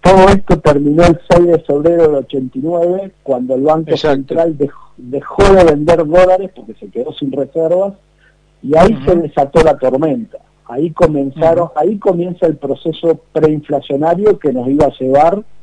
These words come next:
Speaker 1: a julio del ochenta y nueve al doscientos por ciento de inflación. Y
Speaker 2: Bueno.
Speaker 1: que se llevó
Speaker 2: Sí, sí,
Speaker 1: puesto
Speaker 2: sí,
Speaker 1: el
Speaker 2: sí,
Speaker 1: gobierno
Speaker 2: sí.
Speaker 1: Alfonsín.
Speaker 2: Tal cual,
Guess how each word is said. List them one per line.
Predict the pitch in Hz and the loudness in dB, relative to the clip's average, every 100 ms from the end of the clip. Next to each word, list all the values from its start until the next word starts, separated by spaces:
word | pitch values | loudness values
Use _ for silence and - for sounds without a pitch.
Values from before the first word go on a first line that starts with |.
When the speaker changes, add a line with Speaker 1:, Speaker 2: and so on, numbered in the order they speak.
| - - _ _ - | -20 -20 _ _ -18
Speaker 1:
a | |
julio | - - 170 165 | -8 2 4 4
del | 156 | 2
ochenta | 143 143 139 135 | 0 0 -2 -2
y | 139 | 0
nueve | 156 170 185 208 | 2 4 4 4
al | 170 127 110 | 2 0 -6
doscientos | 120 - 151 139 131 | -12 -8 -6 -6 -6
por | 117 - | -8 -6
ciento | 131 127 | -6 -6
de | 113 | -6
inflación. | 110 101 165 113 - _ _ _ _ _ _ _ _ _ | -8 -2 0 0 -4 _ _ _ _ _ _ _ _ _
Y | - | 0
Speaker 2:
Bueno. | 156 139 | 2 2
Speaker 1:
que | |
se | - | 0
llevó | 135 131 | 0 4
Speaker 2:
Sí, | 147 | 4
sí, | 254 | 4
Speaker 1:
puesto | 185 214 | 2 2
Speaker 2:
sí, | 226 | 4
Speaker 1:
el | |
Speaker 2:
sí, | 156 | 2
Speaker 1:
gobierno | 139 135 175 131 | 2 0 0 -4
Speaker 2:
sí. | |
Speaker 1:
Alfonsín. | 127 135 131 226 175 117 _ _ _ _ _ _ _ _ _ _ | -8 -10 -8 -6 -6 -10 _ _ _ _ _ _ _ _ _ _
Speaker 2:
Tal | - 156 | -2 -2
cual, | - 170 120 | 0 -2 -2